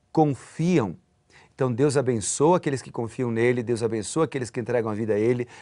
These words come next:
Deus abençoa aqueles que estão dispostos a seguir os caminhos dele.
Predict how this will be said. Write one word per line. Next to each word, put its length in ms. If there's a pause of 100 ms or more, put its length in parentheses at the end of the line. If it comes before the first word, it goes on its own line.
Deus 160
abençoa 480
aqueles 320
que 100
estão 220
dispostos 560
a 20
seguir 320
os 100
caminhos 380
dele. 300